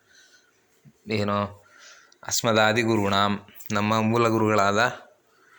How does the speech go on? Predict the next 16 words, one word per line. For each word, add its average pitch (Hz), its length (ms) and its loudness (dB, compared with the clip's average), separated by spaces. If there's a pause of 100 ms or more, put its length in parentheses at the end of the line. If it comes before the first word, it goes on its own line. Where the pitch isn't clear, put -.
(140)
ಶ್ರೀಮನ್ 120 400 -2
ಮಧ್ವಾಚಾರ್ಯಾಣಾಂ, 101 1200 -2
ಮಧ್ವಾಚಾರ್ಯರ 101 840 -2 (920)
ಹೃತ್ಕಮಲ 120 640 0
ಮಧ್ಯ 113 320 -2
ನಿವಾಸಿ 98 640 -2 (880)
ಗುರುಗಳ 110 480 0
ಹೃತ್ಕಮಲದಲ್ಲಿ 110 1200 0
ಸದಾ 110 320 2
ವಾಸ 110 300 2
ಮಾಡ್ತಾ 107 420 0
ಇರುವ 107 220 2 (800)
ವಾಸುದೇವ, 113 560 2
ಸಂಕರ್ಷಣ, 113 640 -2
ಪ್ರದ್ಯುಮ್ನ, 110 560 0
ಅನಿರುದ್ಧ 104 400 -2